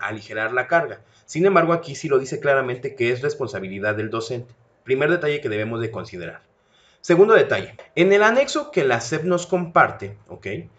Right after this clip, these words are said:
Que nos explica muy claramente cómo debemos redondear los niveles de desempeño, redondear las calificaciones y nos muestra sus tablas, aquí están, vean,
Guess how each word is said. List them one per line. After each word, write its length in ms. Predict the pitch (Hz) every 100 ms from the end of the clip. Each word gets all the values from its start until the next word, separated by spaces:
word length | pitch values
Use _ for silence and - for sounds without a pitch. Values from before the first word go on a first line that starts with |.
| _ _ -
Que 140 | 113
nos 200 | 113 113
explica 720 | 113 - - - 156 190 143
muy 300 | 110 135 147
claramente 840 | 147 147 151 151 156 143 123 113
cómo 260 | 120 131 151
debemos 540 | 135 117 123 117 - _ _
redondear 800 | - 131 175 190 190 143 139 135
los 120 | 131 113
niveles 300 | 101 101 98
de 60 |
desempeño, 720 | 95 - 92 - 113 117 117
redondear 720 | - 127 170 170 151 127 120 123
las 180 | 123
calificaciones 1040 | - 110 107 117 107 113 113 101 107 110 - - -
y 80 | 143
nos 220 | 151 139
muestra 420 | 151 160 175 202
sus 300 | 190 139 -
tablas, 560 | - 156 123 117 - -
aquí 180 | 95 -
están, 220 | 101 98
vean, 160 | 95